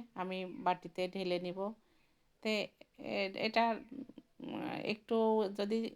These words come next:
ইয়ে ক-, খেয়াল করে রান্না করা হয় তাহলে কিন্তু শাকের কালারটাও সুন্দর থাকবে,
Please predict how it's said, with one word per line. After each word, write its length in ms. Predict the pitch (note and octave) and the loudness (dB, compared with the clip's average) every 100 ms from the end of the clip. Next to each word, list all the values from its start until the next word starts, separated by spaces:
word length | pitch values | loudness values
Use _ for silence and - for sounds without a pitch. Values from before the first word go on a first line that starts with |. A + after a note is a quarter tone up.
| - | -6
ইয়ে 220 | - F#3+ | -2 -2
ক-, 160 | G#3+ G#3 | -2 -4
খেয়াল 280 | - G3 G#3 | 0 2 2
করে 260 | - A3 | 2 2
রান্না 300 | G#3 F#3+ G3 | 4 2 2
করা 260 | G#3 G#3 G#3+ | -2 -2 -2
হয় 220 | G#3+ A#3 | 0 0
তাহলে 380 | A#3+ G#3 G3+ F#3+ | 0 -2 0 0
কিন্তু 340 | F#3+ F#3+ G#3+ | -2 -6 -6
শাকের 340 | G#3+ G3 F#3 F#3 | -2 0 0 -2
কালারটাও 540 | - F3+ F#3+ - A3 | 0 -2 -2 -4 -6
সুন্দর 380 | A3 G3+ G3+ G#3+ | -4 -4 -2 -2
থাকবে, 440 | G#3+ G#3+ G#3 A#3 | -2 -2 -2 -6